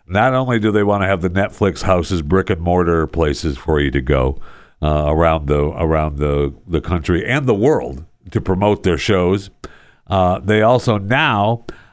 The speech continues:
are getting into the video game market, Netflix. So the plan has been in the work for years. Uh-huh. But the streaming, uh, content platform announced that, uh, the new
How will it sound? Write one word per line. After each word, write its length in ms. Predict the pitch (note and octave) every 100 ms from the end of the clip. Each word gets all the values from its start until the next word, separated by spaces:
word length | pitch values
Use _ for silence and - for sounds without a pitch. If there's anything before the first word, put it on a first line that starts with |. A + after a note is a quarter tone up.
| _
are 460 | A2+ G#2 G2+ G2+ G2+
getting 280 | G2+ A#2+ A#2
into 260 | A#2+ B2
the 120 | G#2+
video 480 | G2+ F2+ B2+ A#2 G2+
game 300 | F2 F#2 E2
market, 500 | D#2+ D#2+ C#2+ C2+ -
Netflix. 580 | A#2+ F3 - D#2 - - - - - - _
So 200 | - B2+
the 80 | B2+
plan 380 | F#2 C#3+ E3+ F#3
has 220 | D#3 B2
been 180 | A#2 B2+
in 80 | A#2+
the 80 |
work 260 | A2+ A#2 G#2+
for 160 | - G#2
years. 580 | G2+ A#2+ F#2 E2 F2 - - _ _ _ _ _ -
Uh-huh. 360 | E2 D2 F2 - - -
But 200 | A#2 C3
the 100 | C3
streaming, 600 | A#2+ D#3 F#3 F#3 D3 A#2+ G#2+
uh, 300 | A2+ G2+ G2
content 680 | B2 B2 A2+ A2 F#2 -
platform 420 | A2 G2+ E2+ G2+
announced 440 | F#2+ F#2+ G2+ - -
that, 540 | - G2 G2 F2+ - -
uh, 320 | G2+ F2 D#2+
the 200 | D#2+ E2
new 560 | E2 F2 C3+ F#3 F3